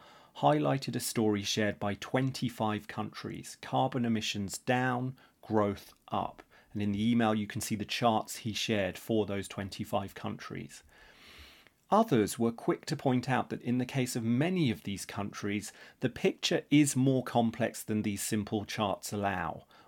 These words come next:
Ireland, for example, saw an eighty-one percent increase in G D P and a forty-two percent decrease in carbon emissions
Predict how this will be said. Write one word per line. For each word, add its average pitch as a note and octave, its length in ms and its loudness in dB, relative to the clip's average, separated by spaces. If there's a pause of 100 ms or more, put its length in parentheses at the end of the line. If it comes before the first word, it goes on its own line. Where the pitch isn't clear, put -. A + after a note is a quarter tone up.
(160)
Ireland, A#2+ 560 6
for G#2+ 160 -4
example, G2+ 640 -4 (200)
saw A#2+ 240 4
an A#2 120 4 (100)
eighty-one C#3+ 720 4
percent A#2+ 440 0 (100)
increase D#3+ 640 -2
in G2+ 160 0
G G2+ 220 -2
D G2 200 -4
P F#2 420 -2 (280)
and A2 120 0
a G#2+ 40 -2
forty-two C#3 640 0
percent A2 500 -4
decrease C3 720 -2
in G#2 140 0
carbon D#3+ 440 -2
emissions F#2+ 560 -4